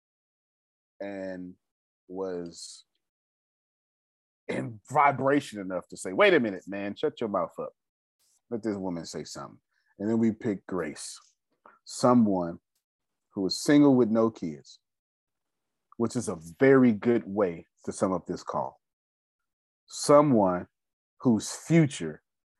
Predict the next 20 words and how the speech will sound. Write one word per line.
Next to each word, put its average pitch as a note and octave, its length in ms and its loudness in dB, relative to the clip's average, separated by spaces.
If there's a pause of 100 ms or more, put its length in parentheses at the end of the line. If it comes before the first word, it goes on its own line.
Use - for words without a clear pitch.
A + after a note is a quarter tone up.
(120)
has G#2 240 2
been G2 420 2
legislated. G2 800 2 (2750)
And G#2+ 100 2
she D#3 220 4
not A#2+ 220 6
even G2 320 2
part A2+ 320 4
of G2 140 0
the F#2+ 80 -6
system - 480 -6 (580)
they F2+ 140 0
trying F2+ 280 0
to D#2+ 60 -4
control. D#2+ 440 -8 (2000)
That's - 200 4
why F2 120 4
I D2 40 -2
picked - 200 -8
Grace. - 340 -12